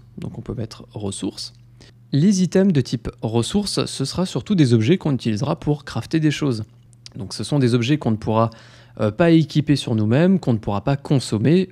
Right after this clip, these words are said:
mais qu'on pourra combiner avec d'autres éléments pour construire. On a un autre type d'item qui seront les équipements.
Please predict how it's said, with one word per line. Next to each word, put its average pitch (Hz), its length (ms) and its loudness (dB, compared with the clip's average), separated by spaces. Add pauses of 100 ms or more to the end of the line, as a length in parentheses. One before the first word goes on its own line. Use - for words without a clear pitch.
(140)
mais 135 300 2
qu'on 175 160 -2
pourra 117 320 -2
combiner 107 460 0
avec 110 200 -2
d'autres 120 340 -4
éléments 101 300 -2
pour 160 220 -8
construire. - 480 -10 (1120)
On 117 160 0
a 147 40 4
un 156 140 4
autre 196 220 2
type 165 200 -4
d'item 151 360 0
qui 139 120 -6
seront 139 440 -2
les 101 260 -4 (240)
équipements. 156 600 0